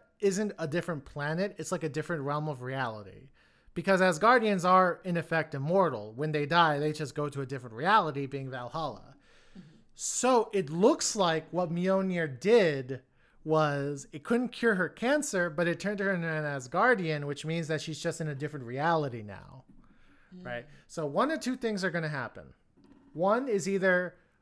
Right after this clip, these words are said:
Speaker 1: when Chris Hemsworth does his last Thor movie, he's gonna die, and it's gonna end with him and Jane reunited in Valhalla.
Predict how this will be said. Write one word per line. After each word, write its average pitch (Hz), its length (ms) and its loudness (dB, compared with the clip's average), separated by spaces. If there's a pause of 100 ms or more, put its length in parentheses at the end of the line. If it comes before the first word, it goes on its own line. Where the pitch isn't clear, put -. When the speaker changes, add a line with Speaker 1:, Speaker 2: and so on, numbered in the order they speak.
(260)
Speaker 1:
when 170 240 0
Chris 202 260 0
Hemsworth 185 480 0
does 165 280 -2
his 131 240 -8
last 127 580 -4
Thor 240 220 4
movie, 147 560 -4 (380)
he's 139 200 -8
gonna 175 220 2
die, 151 640 6 (500)
and 165 140 -2
it's 175 100 -4
gonna 190 200 2
end 180 280 -2
with 165 200 -2
him 180 220 0
and 160 140 -2
Jane 160 240 -2
reunited 151 640 -2
in 135 140 -6
Valhalla. 123 720 -6